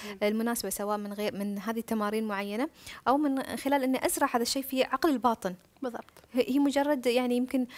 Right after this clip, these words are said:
Speaker 2: آه، يعني أفكار نؤمن فيها، فبالتالي تنعكس على شخصيتنا.
Speaker 1: بالضبط.
Speaker 2: ودايمًا لو، يعني كل، كل شخص فينا يمكن يبحث عن الإيجابية، يبحث عن السعادة في حياته، فلو طبق هذه العادات اللي ذكرتيها حنان،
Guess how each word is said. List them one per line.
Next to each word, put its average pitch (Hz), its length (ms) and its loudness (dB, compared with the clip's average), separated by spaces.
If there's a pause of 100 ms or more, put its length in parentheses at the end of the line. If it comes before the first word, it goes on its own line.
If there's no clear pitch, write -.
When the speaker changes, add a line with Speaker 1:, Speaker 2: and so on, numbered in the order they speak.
(200)
Speaker 2:
آه، 208 600 2
يعني - 520 -4
أفكار 294 280 2
نؤمن 269 260 2
فيها، 254 340 0
فبالتالي 254 420 2
تنعكس 285 400 0
على 202 160 -2
شخصيتنا. 180 600 -4 (220)
Speaker 1:
بالضبط. 240 220 -12 (300)
Speaker 2:
ودايمًا 269 240 4
لو، 220 420 0
يعني 202 340 -4 (100)
كل، 302 240 4 (240)
كل 370 100 6
شخص 220 300 -2
فينا 220 200 -2
يمكن 214 240 -4
يبحث 240 240 -4
عن 190 140 -6
الإيجابية، 185 500 -8
يبحث 233 320 -6
عن 208 120 6
السعادة 208 420 0
في 214 120 -4
حياته، 196 420 0 (320)
فلو 196 240 4
طبق 277 420 4
هذه 247 180 4
العادات 196 460 2
اللي 196 100 0
ذكرتيها 202 420 0
حنان، 202 360 -4